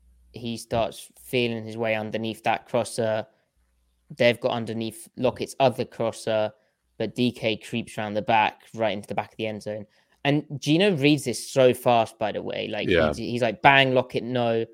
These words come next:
Speaker 1: Bang, Eskridge, no." Zipped in. Like, I was, um, obviously, I don't know the routes, so I'm playing behind. When I, when I first watched it, I didn't know the exact pattern. So, but, like, I was still impressed with it. It's like, bang, bang. The ball's out, like, with two second,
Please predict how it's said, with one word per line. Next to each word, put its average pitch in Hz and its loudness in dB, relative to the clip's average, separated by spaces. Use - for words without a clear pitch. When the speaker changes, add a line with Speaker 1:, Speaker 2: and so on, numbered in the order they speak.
Speaker 1:
Bang, 127 6
Eskridge, 117 -6
no." 110 -4
Zipped 131 0
in. 107 -2
Like, 104 -6
I 123 2
was, 123 -2
um, 107 -4
obviously, 135 -4
I - -2
don't 117 -4
know 113 -10
the 98 -6
routes, 104 -6
so - -16
I'm 104 -16
playing 107 -10
behind. 107 -14
When 110 -8
I, 107 -8
when 107 -10
I 107 -12
first - -4
watched 113 -6
it, - -6
I 98 -6
didn't 104 -8
know 104 -4
the 98 -4
exact - -4
pattern. 101 -6
So, 95 -6
but, 123 4
like, 117 8
I 117 2
was 113 2
still 131 2
impressed 110 0
with 98 -4
it. - -2
It's 90 -6
like, - -8
bang, 107 4
bang. 104 0
The 117 -8
ball's 139 2
out, 120 6
like, 104 -4
with - -10
two - -6
second, - -8